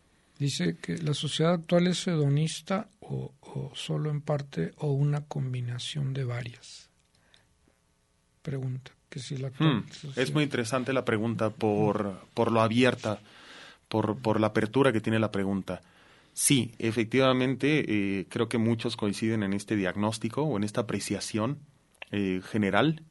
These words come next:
Speaker 2: y que no es difícil demostrarla. Eh, el, el perfil, digamos, de la gente es eso, ¿no? El, el, eh, finalmente el consumismo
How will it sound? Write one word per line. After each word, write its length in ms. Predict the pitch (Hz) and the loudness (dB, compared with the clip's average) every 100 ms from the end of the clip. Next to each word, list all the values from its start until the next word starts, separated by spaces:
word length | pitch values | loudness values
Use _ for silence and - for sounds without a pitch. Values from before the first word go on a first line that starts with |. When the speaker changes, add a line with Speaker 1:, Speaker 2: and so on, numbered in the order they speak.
| _ | _
Speaker 2:
y 100 | 117 | -6
que 140 | 113 | 0
no 100 | 104 | 2
es 80 | 110 | 4
difícil 520 | 117 110 120 117 117 | 2 0 -2 0 0
demostrarla. 760 | 107 98 92 - 107 98 156 170 - _ _ - | 2 0 -2 2 2 2 -2 -6 -16 _ _ -4
Eh, 400 | 104 92 92 87 90 92 - - - - - _ _ - - | -2 -2 -4 -8 -12 -16 -18 -20 -20 -20 -20 _ _ -20 -10
el, 240 | 98 92 82 - | -4 -4 -4 -8
el 140 | 98 | -10
perfil, 520 | - - 104 - 131 117 | -2 0 0 0 0 2
digamos, 280 | 110 107 | 0 0
de 80 | 104 | -2
la 100 | 98 | -4
gente 300 | - 110 113 | -4 -4 -2
es 140 | 104 - | -4 -6
eso, 240 | 92 - | -8 -6
¿no? 200 | 95 127 - - - - - | -4 -6 -8 -20 -20 -20 -6
El, 200 | - 110 | 2 2
el, 400 | - 104 104 95 - | 2 2 2 0 -2
eh, 200 | 98 92 | -6 -4
finalmente 480 | - 113 120 127 123 | 0 2 2 2 -2
el 100 | 113 | 0
consumismo 800 | 113 104 117 123 160 131 143 | 0 0 2 4 4 2 -4